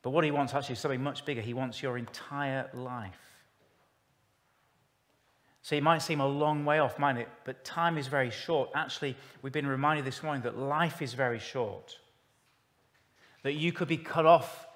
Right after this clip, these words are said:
in the prime of life by cancer. Life is very short.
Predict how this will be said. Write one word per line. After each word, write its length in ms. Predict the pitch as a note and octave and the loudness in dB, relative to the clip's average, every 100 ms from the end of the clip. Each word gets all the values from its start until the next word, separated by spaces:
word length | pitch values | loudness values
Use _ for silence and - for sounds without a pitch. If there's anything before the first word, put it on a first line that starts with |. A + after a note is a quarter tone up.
| - _ _ | -20 _ _
in 120 | D3 | -4
the 60 | C#3+ | -4
prime 460 | C#3+ - F#3+ G#3+ F#3 | -4 6 10 10 6
of 140 | C3+ | 4
life 500 | C#3 A2 - - - _ _ _ _ _ _ _ _ _ _ _ - | 0 -2 -8 -20 -20 _ _ _ _ _ _ _ _ _ _ _ 0
by 140 | C3+ | 0
cancer. 520 | C3+ E3 D#3+ C#3 A#2+ G2 - _ _ _ _ _ _ _ _ _ _ _ _ _ _ | 0 -2 -2 -2 -8 -10 -20 _ _ _ _ _ _ _ _ _ _ _ _ _ _
Life 340 | B2+ E3 G3+ F#3+ | 4 4 4 0
is 100 | D3 | 0
very 340 | D3 F3 E3 | 4 4 4
short. 540 | C3+ D#3 A#2+ F#2+ - | -2 -4 -4 -6 -14